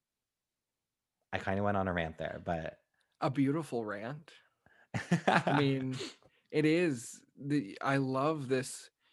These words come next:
Speaker 2: uh, and I wanna back up 'cause I'm curious. You said something like, "There were certain questions that you asked yourself that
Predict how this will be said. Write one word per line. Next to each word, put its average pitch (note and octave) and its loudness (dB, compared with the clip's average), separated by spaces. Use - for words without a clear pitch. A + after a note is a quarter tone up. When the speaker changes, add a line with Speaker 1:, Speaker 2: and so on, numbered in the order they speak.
Speaker 2:
uh, D3 4
and C#3+ 4
I C#3 4
wanna D3 2
back C3 -2
up C3 0
'cause A#2+ -4
I'm A#2 -4
curious. B2+ -2
You B2 -6
said C#3 -6
something D3 -2
like, A#2+ -2
"There C3+ 0
were C3 0
certain D#3 -2
questions C3+ -4
that A#2 -2
you A2 -4
asked - -6
yourself A#2 -4
that G#2+ -2